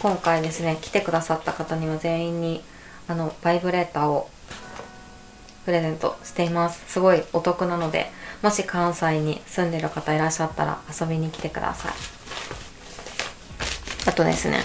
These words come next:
もう一つサンプルがあって、あの、潤滑ゼリーの、潤滑ゼリー、潤滑剤のサンプルもついてます。あの、ミニサイズですごい可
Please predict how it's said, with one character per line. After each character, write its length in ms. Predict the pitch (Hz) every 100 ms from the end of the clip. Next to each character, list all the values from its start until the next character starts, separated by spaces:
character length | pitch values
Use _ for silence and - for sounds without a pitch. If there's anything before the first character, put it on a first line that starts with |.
| - -
も 80 | 202
う 40 |
一 160 | - 196
つ 180 | -
サ 220 | 160 180 175
ン 40 |
プ 120 | 170
ル 120 | 170
が 140 | 165 156
あ 40 |
っ 140 | - -
て、 160 | - - - - - -
あ 140 | 175
の、 320 | 165 165 165
潤 220 | 170 190 196
滑 260 | 202 202
ゼ 120 | 190 190
リ 100 | 170
ー 80 | 156
の、 200 | 151 - - - - - -
潤 220 | 180 185
滑 120 | 190
ゼ 180 | 185 185
リ 120 | 185 -
ー、 20 | - -
潤 240 | 180 190
滑 160 | 185 185
剤 300 | 185 185 185
の 240 | 226 196
サ 200 | - 180
ン 40 | 170
プ 140 | 170
ル 80 | 170
も 200 | 170 165
つ 140 | - 185
い 40 |
て 100 | -
ま 180 | 156 165
す。 140 | 165 -
あ 80 | 185
の、 220 | 165 170 - - -
ミ 100 | 190
ニ 120 | 202
サ 180 | 220 190
イ 60 |
ズ 80 | 175
で 80 | 170
す 140 | 170
ご 100 | 180
い 40 | 170
可 120 | -